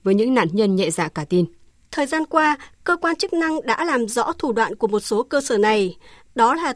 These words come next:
Speaker 2: thuê đối tượng đóng giả là người khỏi bệnh nhờ uống thuốc nam nhằm tăng tính thuyết phục khi quảng cáo sai sự thật. Theo ông Nguyễn Thanh Phong, Cục trưởng Cục An toàn Thực phẩm,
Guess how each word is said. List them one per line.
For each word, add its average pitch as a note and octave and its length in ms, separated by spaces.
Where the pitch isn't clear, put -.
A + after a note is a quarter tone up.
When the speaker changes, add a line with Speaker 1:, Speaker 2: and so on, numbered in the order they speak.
Speaker 2:
thuê E4 220
đối B3+ 180
tượng D4+ 300
đóng A3 200
giả B3 320
là B3+ 180
người B3+ 240
khỏi A3+ 260
bệnh A#3 260
nhờ A3 360
uống G#3+ 140
thuốc F4+ 220
nam C#4+ 320
nhằm C4 300
tăng F4 280
tính C4+ 120
thuyết - 220
phục C4 180
khi C4+ 160
quảng - 240
cáo F#3+ 260
sai C#4 200
sự - 120
thật. A3+ 240
Theo C4 220
ông B3 180
Nguyễn A#3 240
Thanh D4+ 160
Phong, C4 240
Cục C#4+ 200
trưởng A#3+ 260
Cục C4+ 140
An E4 200
toàn C4 120
Thực A#3+ 160
phẩm, G#3+ 280